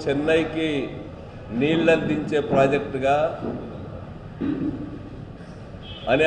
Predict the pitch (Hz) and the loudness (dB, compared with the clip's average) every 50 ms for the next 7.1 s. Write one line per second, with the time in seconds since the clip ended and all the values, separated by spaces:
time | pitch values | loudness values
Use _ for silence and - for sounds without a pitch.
0 | 156 143 143 151 160 175 175 180 175 175 165 165 160 156 160 160 151 - 156 156 | 6 6 6 4 6 8 8 8 10 8 8 8 6 4 4 2 0 0 -2 0
1 | 151 156 151 151 151 151 143 139 - 165 160 147 139 139 135 - 175 135 123 113 | 2 2 2 2 2 0 0 0 -2 -2 0 0 0 2 2 2 2 2 2 2
2 | 107 95 - - - - - - - - - - 113 131 - 185 180 175 180 175 | 0 -2 -4 -6 -12 -12 -12 -14 -14 -12 -6 -2 -2 0 2 4 4 4 4 2
3 | 175 175 - 143 135 139 156 165 175 - - - 185 180 165 165 160 160 156 156 | 2 2 4 4 6 6 6 6 4 2 2 2 2 4 6 8 8 8 8 6
4 | 147 139 131 120 113 113 - - - - - - - - - - - - - - | 4 4 4 2 2 0 -2 -4 -6 -6 -6 -6 -6 -6 -8 -10 -10 -10 -10 -12
5 | - - - - - 123 147 156 143 - - 190 190 - - - 175 170 175 170 | -12 -12 -8 -4 0 2 4 2 2 2 4 4 4 6 6 6 6 6 6 6
6 | - 202 185 180 175 175 170 170 165 151 156 160 156 - 170 165 160 160 151 151 | 4 4 4 6 8 8 8 8 6 4 4 2 2 4 4 6 6 6 4 4
7 | 139 | 2